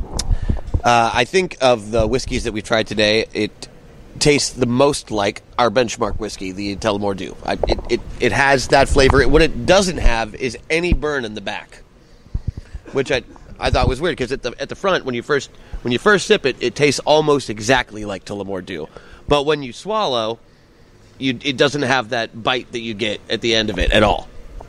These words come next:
It's just non-existent, which makes it very, very smooth, but and dangerous.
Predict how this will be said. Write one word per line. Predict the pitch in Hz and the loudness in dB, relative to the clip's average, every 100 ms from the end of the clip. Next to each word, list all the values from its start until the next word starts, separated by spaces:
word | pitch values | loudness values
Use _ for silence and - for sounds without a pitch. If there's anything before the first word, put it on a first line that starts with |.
| - | -4
It's | 117 120 - | -2 -2 0
just | 139 - | 0 2
non-existent, | 131 113 104 98 113 - 87 | 2 2 0 -4 -4 -4 0
which | 143 156 | 0 4
makes | 226 214 | 4 4
it | 165 | 0
very, | 127 170 175 | 2 4 4
very | 147 160 135 | 2 0 -2
smooth, | - 127 123 160 208 - _ _ _ _ - 127 | -4 0 2 2 0 -8 _ _ _ _ -20 -2
but | 139 131 - - - - - - - - - - - | 0 0 -2 -14 -14 -12 -10 -8 -8 -8 -12 -12 -2
and | 147 135 | 0 2
dangerous. | 160 180 180 113 101 - | 2 2 0 -6 -8 -8